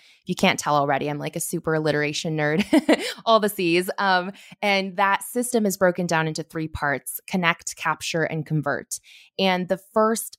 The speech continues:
phase of that, connect, that's really the focus of, you know, Instagram, in my opinion, in my eyes, for the purposes of getting more clients. And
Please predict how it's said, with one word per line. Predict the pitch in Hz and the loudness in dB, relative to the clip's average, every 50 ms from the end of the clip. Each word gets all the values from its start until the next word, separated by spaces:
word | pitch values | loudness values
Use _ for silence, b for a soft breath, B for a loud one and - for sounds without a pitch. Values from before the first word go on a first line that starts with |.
| _ - _ | _ -6 _
phase | - 185 185 185 180 | 2 2 2 2 2
of | 185 165 156 | 0 2 2
that, | 147 131 123 - - | 2 2 2 0 -2
connect, | - 180 175 165 147 127 107 - _ - - - _ _ _ _ | -4 -2 -2 0 -2 -2 -4 -6 _ -18 -20 -20 _ _ _ _
that's | - 202 196 208 - - - - _ _ _ _ _ | 2 4 4 4 2 -4 -12 -18 _ _ _ _ _
really | - 175 196 208 208 208 208 202 | -4 0 2 2 2 2 0 0
the | 185 185 175 | -2 -2 -4
focus | - - 185 175 170 - 180 165 - - - | 0 0 0 0 0 0 -4 -6 -6 -6 -4
of, | - 165 160 156 151 147 147 147 _ _ _ _ _ | 0 0 2 2 0 -2 -6 -12 _ _ _ _ _
you | - 185 | -4 -2
know, | 165 147 147 - | -2 -2 -2 -2
Instagram, | - 190 190 - - - 170 - 165 160 156 147 143 147 147 - | -2 -2 -2 -2 -2 -4 -2 0 0 2 2 0 -2 -4 -6 -8
in | - 175 180 | -8 -4 -2
my | 180 185 190 | 0 2 2
opinion, | 180 170 170 - 170 151 147 147 147 147 | 2 2 0 -2 -4 -4 -4 -2 -2 -2
in | 147 | 0
my | 147 147 143 - 139 | 0 0 0 2 2
eyes, | 131 135 139 151 - - - _ | 2 2 0 0 -4 -6 -6 _
for | 175 156 156 147 147 147 147 - - _ - | 0 2 2 2 2 0 -4 -6 -10 _ -8
the | 160 170 - | -6 -6 -4
purposes | - 170 160 - 156 - 156 147 147 | -4 -4 -4 -4 -4 -4 -4 -6 -4
of | - - 147 143 147 | -2 -2 -2 -2 0
getting | 143 156 147 147 147 | -2 -2 -2 -2 -4
more | 143 139 131 139 | -6 -8 -10 -12
clients. | - - 156 135 104 - - 165 - - B B B B B B B B _ - | -10 -6 -6 -6 -4 -6 -8 -12 -14 -16 B B B B B B B B _ -2
And | 202 202 196 190 190 190 185 190 | 0 2 2 2 0 -2 -4 -6